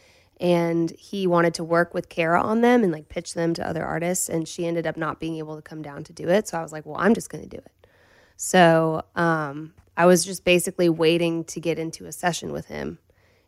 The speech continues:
And so in the meantime, I just, like, waited tables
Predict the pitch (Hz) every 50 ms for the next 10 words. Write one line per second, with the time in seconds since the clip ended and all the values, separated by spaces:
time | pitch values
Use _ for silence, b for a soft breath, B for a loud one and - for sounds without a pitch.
0 | _ _ - 165 170 160 156 151 151 151 151 151 156 156 - - - - _ _
1 | _ _ _ _ _ _ _ _ _ - - - 190 180 175 175 175 175 190 226
2 | 240 247 214 196 180 175 180 196 214 214 214 _ - 175 165 165 170 180 175 -
3 | - 170 170 - 175 175 175 175 165 - - 180 180 180 190 185 185 185 185 170